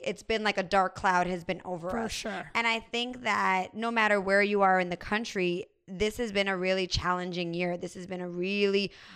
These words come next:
Speaker 1: um, this has been a year full of a lot of emotional turmoils and struggles, whether
Speaker 2: Mm-hmm.
Speaker 1: it's personally, politically, you know, professionally, whatever it may be.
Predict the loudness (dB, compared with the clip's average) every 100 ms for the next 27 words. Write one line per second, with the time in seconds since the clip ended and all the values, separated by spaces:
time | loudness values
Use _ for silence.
0 | -6 4 6 4 2 -2 -2 0 2 2
1 | 0 2 0 2 2 4 4 0 -2 -4
2 | -8 -8 -10 -16 _ -2 0 2 2 2
3 | 2 -4 -2 0 2 2 0 0 2 2
4 | 2 -2 -4 -12 -6 -4 -4 -6 -8 -8
5 | -6 -2 -2 -2 -4 -4 -2 -4 -8 _
6 | -6 -4 -2 -4 0 0 0 -6 -8 -6
7 | -4 -4 -6 -6 -6 -6 -2 -2 -4